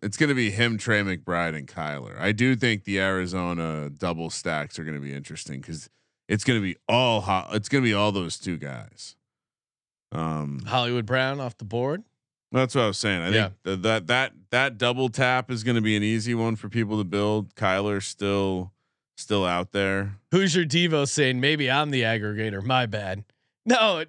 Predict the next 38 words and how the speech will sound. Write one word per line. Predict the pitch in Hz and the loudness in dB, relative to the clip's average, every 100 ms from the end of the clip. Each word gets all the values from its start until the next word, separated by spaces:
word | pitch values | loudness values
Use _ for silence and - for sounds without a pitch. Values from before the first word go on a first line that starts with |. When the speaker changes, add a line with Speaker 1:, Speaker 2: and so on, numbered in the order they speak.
| 185 | 0
Speaker 2:
no. | 208 175 | 2 4
I | |
mean, | 180 180 | 4 2
it's | 180 - | 2 2
just, | 185 - - _ _ _ _ | 0 0 -8 _ _ _ _
these | 175 170 147 | 0 2 0
trade | - 190 196 180 | 2 4 6 4
rumors | 160 196 202 170 151 147 139 | 4 4 4 4 4 2 0
are | - 156 | 2 2
just | 151 147 - | 2 0 0
stuff | - 160 - | 2 2 2
people | 165 156 151 | -4 0 2
are | 143 135 | 2 0
kinda | 147 151 151 131 | -2 -2 -2 0
creating | 131 131 135 | 0 0 -2
for | 107 95 | -6 -4
clicks. | 160 139 - | -2 -2 -2
There's, | 139 135 110 - _ _ _ _ _ - | -2 0 -2 -8 _ _ _ _ _ -2
I | 147 | 0
mean, | 135 117 110 104 _ - | 2 0 -4 -10 _ -2
there's | 156 151 | 0 2
no | 170 180 | 4 4
credible, | 156 - 175 170 151 143 143 135 123 _ 143 | 2 2 2 4 2 2 2 0 -2 _ -2
like, | 147 123 123 - | 0 0 -2 -4
"Oh, | 156 165 151 | 2 4 4
the | 143 | 2
Eagles | 147 160 143 131 | 0 0 0 -2
are | |
shopping | 127 - 139 135 131 131 123 | -2 0 2 0 0 -2 -2
A | 110 123 | -2 -2
J | 123 | -2
Brown." | 110 123 123 123 123 117 _ | -2 0 2 0 0 -4 _
Speaker 1:
Where | - 165 | 0 2
did | 226 | 4
it | 220 180 | 0 2
come | 202 247 | 0 0
from | - 78 67 | -2 -8 -10
then? | - | -14